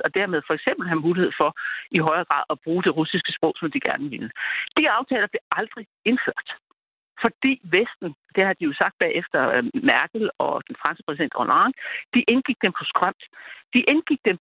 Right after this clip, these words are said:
bare for at få russerne til at stoppe, eller østukrainerne til at stoppe krigshandlingerne, og så kunne man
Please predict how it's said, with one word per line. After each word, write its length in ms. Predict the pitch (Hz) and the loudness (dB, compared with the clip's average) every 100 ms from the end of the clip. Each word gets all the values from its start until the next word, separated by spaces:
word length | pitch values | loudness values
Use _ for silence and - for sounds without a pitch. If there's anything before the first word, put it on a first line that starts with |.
| 185 | 2
bare 160 | 240 - | 0 -2
for 120 | 220 | -4
at 60 | - | -2
få 60 | 185 | -2
russerne 420 | 220 247 254 185 | 2 2 2 2
til 140 | - | 2
at 140 | - - | 2 2
stoppe, 340 | - 185 247 226 | 2 4 4 4
eller 160 | 120 123 | 2 2
østukrainerne 560 | 233 - - 165 143 139 | 0 0 -2 2 2 2
til 120 | 175 | 0
at 80 | - | 0
stoppe 200 | 170 202 - | 2 2 0
krigshandlingerne, 640 | - - 233 208 180 180 - - - - - | -2 0 0 2 2 2 -2 -10 -8 -8 -4
og 60 | 208 | -4
så 60 | 247 | -2
kunne 140 | 254 | 0
man 80 | 220 | 0